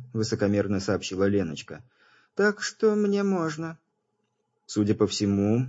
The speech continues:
можно всё. Или почти всё. «Какой была Тина?» осторожно осведомился я,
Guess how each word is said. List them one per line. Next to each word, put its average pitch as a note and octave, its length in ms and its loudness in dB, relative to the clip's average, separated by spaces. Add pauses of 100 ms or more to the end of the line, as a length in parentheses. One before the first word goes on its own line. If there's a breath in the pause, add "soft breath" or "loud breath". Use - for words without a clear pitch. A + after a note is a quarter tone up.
можно F#2 460 -6
всё. D#2+ 320 -8 (320)
Или G3+ 200 -2
почти D3+ 480 -4
всё. D#2 380 -6 (1300)
«Какой D3 320 4
была C#3+ 400 4
Тина?» D#2+ 480 -6
осторожно G2 600 -2
осведомился F#2 640 -4
я, B2 360 2